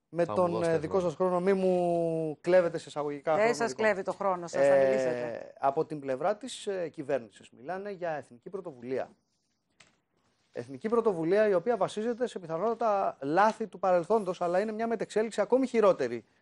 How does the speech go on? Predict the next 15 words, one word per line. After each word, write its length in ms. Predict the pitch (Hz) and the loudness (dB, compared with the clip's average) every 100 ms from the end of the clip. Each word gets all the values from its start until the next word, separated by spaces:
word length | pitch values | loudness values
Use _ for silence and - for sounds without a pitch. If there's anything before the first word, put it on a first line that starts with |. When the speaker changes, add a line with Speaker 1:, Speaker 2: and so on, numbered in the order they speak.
| - | -2
Speaker 1:
βερζιόν, 540 | 143 143 123 156 127 | 2 2 4 2 2
θεωρώ 480 | - 131 123 123 - _ _ _ | 2 2 2 0 -2 _ _ _
εγώ 220 | 143 131 | -2 2
αυτή 200 | 127 - | 0 0
τη 80 | 117 | -14
φορά. 300 | 110 107 85 _ _ _ _ _ _ _ _ _ _ _ _ - | -8 -8 -10 _ _ _ _ _ _ _ _ _ _ _ _ 0
Πώς 200 | 277 285 | 2 4
μιλάμε 320 | 277 277 269 | 4 4 4
για 100 | 247 | 2
εθνική 220 | 190 208 | 0 -4
πρωτοβουλία 460 | 254 247 226 240 247 | -2 0 0 2 2
όταν 220 | 240 240 | 2 -2
δεν 140 | 240 | -2
έχει 160 | 247 226 | -4 -4
υπάρξει 440 | - 208 - - | 2 2 2 -10